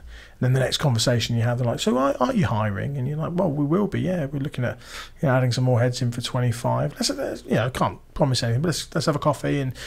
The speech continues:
you just start to spend some time with these people over a six-month or three-month period, and I will generally get a pretty good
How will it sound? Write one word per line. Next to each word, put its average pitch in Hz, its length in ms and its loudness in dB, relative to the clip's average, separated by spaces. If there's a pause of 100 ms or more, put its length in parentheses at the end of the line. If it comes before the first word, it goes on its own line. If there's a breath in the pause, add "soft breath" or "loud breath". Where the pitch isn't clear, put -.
(180 loud breath)
you 170 100 4
just 180 220 8
start 165 320 6
to - 100 -2
spend 151 420 4
some 139 140 -2
time 143 300 4
with 127 140 0
these 120 200 0
people 120 540 0 (400 loud breath)
over 117 520 4
a 127 80 2
six-month - 600 -2
or 117 60 -2
three-month 117 420 -2
period, 117 440 0
and 117 320 -2
I 127 200 -4 (240)
will 123 140 0
generally 117 420 0
get 113 180 0
a 113 40 -2
pretty 117 240 -6
good 113 200 -4